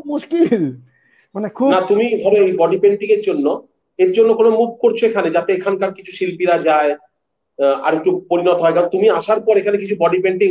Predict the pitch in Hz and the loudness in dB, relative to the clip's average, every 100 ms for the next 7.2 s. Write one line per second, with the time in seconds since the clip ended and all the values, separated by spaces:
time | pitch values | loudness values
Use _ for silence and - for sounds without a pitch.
0 | 151 160 151 - _ _ _ _ _ - | 0 -2 -4 -12 _ _ _ _ _ -2
1 | 214 185 190 202 170 151 160 151 180 165 | 0 2 4 2 2 0 0 -2 0 2
2 | 151 156 156 160 165 185 190 202 196 185 | 2 -2 -4 -4 -2 0 0 2 2 0
3 | 175 165 185 180 165 131 - 104 - 107 | -2 0 2 0 -2 -4 -4 -10 -10 -12
4 | 98 _ _ _ _ _ _ _ _ _ | -12 _ _ _ _ _ _ _ _ _
5 | - 151 156 135 120 127 180 180 170 175 | -2 2 2 2 -2 -6 -4 -2 0 0
6 | 170 175 175 175 175 156 156 170 165 170 | 0 -2 0 -2 -2 -4 -2 -2 -4 -8
7 | 160 170 | -6 -4